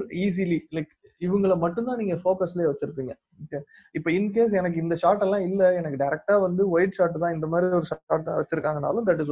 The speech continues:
okay. Whichever wide shot is available, அதுல ஆரம்பிங்க உங்களோட footage எப்பயுமே. Okay. And then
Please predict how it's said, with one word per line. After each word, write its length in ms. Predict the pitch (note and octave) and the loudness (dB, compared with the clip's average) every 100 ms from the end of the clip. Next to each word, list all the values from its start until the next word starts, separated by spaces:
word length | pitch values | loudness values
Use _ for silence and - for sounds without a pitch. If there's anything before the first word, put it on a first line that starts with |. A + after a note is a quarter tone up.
| D3+ | -2
okay. 180 | A#2 - _ _ - | -4 -8 _ _ -4
Whichever 420 | C#3+ D#3 G#3 A#3+ A#3 | -2 2 4 4 6
wide 220 | F3+ G3 F#3+ | 4 4 2
shot 220 | G3+ F#3+ | 0 0
is 60 | F3 C#3+ | 0 0
available, 440 | F3+ F3 E3 B3 F#3+ D3 | 0 -2 -2 -2 -2 0
அதுல 220 | F3 G3+ E3+ | 2 2 2
ஆரம்பிங்க 420 | G3+ G#3+ F3 D3+ F#3 F#3+ | 0 -2 -4 -4 -4 -4
உங்களோட 320 | D3+ D3 C#3+ D3 | -4 -4 -4 -6
footage 340 | C#3 D3 C#3 C3 C#3 | -8 -6 -4 -4 -6
எப்பயுமே. 360 | - B2+ C3 - _ _ _ _ _ _ _ _ - | -8 -12 -14 -20 _ _ _ _ _ _ _ _ -20
Okay. 220 | C#3 C#3+ C#3 G#2 - - | -10 -8 -8 -10 -14 -2
And 300 | E3+ F#3 F#3 | -2 0 -2
then 240 | A#3 C4 | -2 -4